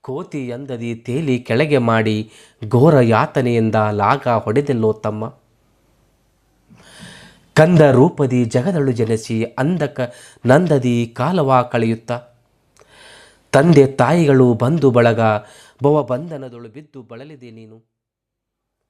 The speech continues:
ಪ್ರಾಯವ ಬರಲಿ ದೀ ಮಾಯಿಗೆ ಮೋಹಿಸಿ,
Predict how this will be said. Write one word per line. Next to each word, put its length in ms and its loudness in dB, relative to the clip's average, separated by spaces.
ಪ್ರಾಯವ 520 -2
ಬರಲಿ 560 2
ದೀ 240 0
ಮಾಯಿಗೆ 500 -2
ಮೋಹಿಸಿ, 560 -6